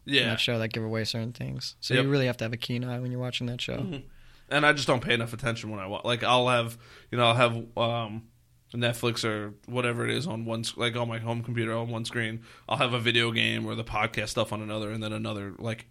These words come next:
Speaker 2: w-, internet browser. So I'm,
Speaker 1: Mm-hmm.
Speaker 2: like, constantly going back and forth. So I'm
Speaker 1: Mm-hmm.
Speaker 2: like, I don't have that attention span of, no, I shouldn't say attention span. I have the attention span to do, but I'm like, I need to do something else. You know, Archer is a twenty-minute episode. I could bang out on Archer
Speaker 1: Yeah.
Speaker 2: episode and
Speaker 1: Easy.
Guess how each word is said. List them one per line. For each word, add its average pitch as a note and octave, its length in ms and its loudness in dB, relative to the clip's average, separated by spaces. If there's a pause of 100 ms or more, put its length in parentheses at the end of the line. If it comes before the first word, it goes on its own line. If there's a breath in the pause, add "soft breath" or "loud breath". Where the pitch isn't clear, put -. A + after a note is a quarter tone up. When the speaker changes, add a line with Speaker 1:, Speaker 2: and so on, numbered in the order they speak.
Speaker 2:
w-, B2 240 -6
internet A#2 360 0
browser. G#2+ 360 -6 (200 loud breath)
So D3 60 -4
I'm, C3+ 40 -2
Speaker 1:
Mm-hmm. D3 180 4
Speaker 2:
like, C#3 100 4
constantly C#3 420 0
going A2+ 160 0
back A2 180 -2
and A2+ 100 -10
forth. A2+ 300 -4
So - 120 0
I'm A2+ 80 4
Speaker 1:
Mm-hmm. B2 80 0
Speaker 2:
like, A2+ 180 -2
I A#2+ 80 4
don't A#2+ 140 4
have A#2 240 4
that A2+ 240 -2 (340 loud breath)
attention A#2+ 480 0
span G#2+ 360 -2
of, A2 260 -10 (300 soft breath)
no, F3+ 80 8
I G#3 120 10
shouldn't G#3 200 2
say F#3+ 100 4
attention C3 320 0
span. A2+ 200 2
I A2+ 40 2
have D3+ 120 6
the D3+ 80 2
attention C3 320 -2
span B2 220 0
to A2+ 80 -2
do, C3 300 2
but A2+ 140 0
I'm A#2 100 2
like, A#2 200 -2 (640 soft breath)
I C3 60 2
need C#3 200 4
to B2+ 80 -4
do B2+ 180 6
something G#2+ 320 2
else. G2 380 -4 (140)
You A#2+ 60 2
know, A2+ 100 6
Archer B2+ 260 4
is A#2+ 100 -2
a A2+ 60 -6
twenty-minute A2+ 460 -2
episode. A2+ 320 -4
I A2 60 -2
could B2 100 -6
bang A2 160 0
out G#2 160 -4
on G#2 120 -4
Archer A2 300 -4
Speaker 1:
Yeah. B2+ 320 2
Speaker 2:
episode A2+ 380 -2
and A2 240 -8
Speaker 1:
Easy. B2 500 -2